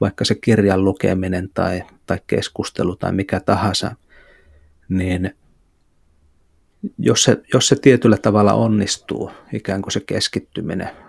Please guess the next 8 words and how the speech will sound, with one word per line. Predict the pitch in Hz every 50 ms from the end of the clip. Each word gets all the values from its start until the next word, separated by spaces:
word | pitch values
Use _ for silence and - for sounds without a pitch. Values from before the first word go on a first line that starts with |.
| - -
riittävällä | 117 95 95 90 - - - - 87 87 90 87 - - _ _
tasolla, | - - - - - - 50 - - - - - _ _ _ _ _ _ - _ _ _ _ _ _ -
niin | 98 95 95 92
siihen | 92 - - 95 95 101
alkaa | 98 104 101 101 - - 104 104
muodostua | 113 120 117 107 98 - - - - - - - - -
helposti | 87 95 - 98 - 104 101 - - -
semmoista | - - - 82 95 95 - - - -